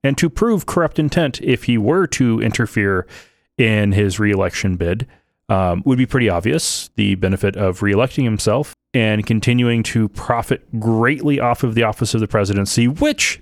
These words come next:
<laughs> interestingly enough, one of the Republicans was asking, um, I, I forget which of the two witnesses it was, about,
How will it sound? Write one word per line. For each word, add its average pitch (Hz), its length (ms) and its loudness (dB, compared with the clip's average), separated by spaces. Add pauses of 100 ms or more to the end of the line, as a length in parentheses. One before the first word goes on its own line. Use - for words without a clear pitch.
<laughs> - 80 -2
interestingly 190 960 0
enough, 139 540 2
one 110 160 0
of 107 120 0
the 110 100 2
Republicans 110 840 0 (440)
was 180 240 2
asking, 113 640 0 (400)
um, 98 480 0 (840)
I, 113 260 2
I 123 40 2
forget 123 280 0
which 117 180 0
of 107 80 0
the 101 60 0
two 107 160 0
witnesses 101 400 0
it 98 100 -2
was, 127 520 0
about, 104 440 0